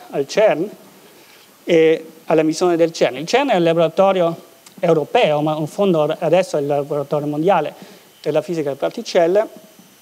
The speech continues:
Il cern in fondo offre l'infrastruttura a tutti i fisici particelle del mondo. L'infrastruttura sono lì gli acceleratori,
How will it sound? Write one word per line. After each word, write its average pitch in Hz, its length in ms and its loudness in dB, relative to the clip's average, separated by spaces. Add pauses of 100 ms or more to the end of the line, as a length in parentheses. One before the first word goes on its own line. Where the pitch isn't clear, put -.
(220)
Il 165 160 -6
cern 226 340 2
in 160 100 2
fondo 208 520 2 (640)
offre 233 600 0
l'infrastruttura 190 1040 -4 (920)
a 156 120 -6
tutti 214 480 -8 (320)
i 185 120 -4
fisici 190 380 -8
particelle 151 500 -6
del 156 100 -4
mondo. 196 320 -6 (420)
L'infrastruttura 175 640 -6
sono 147 220 -8
lì 147 300 -6
gli 156 160 -6
acceleratori, 214 800 -4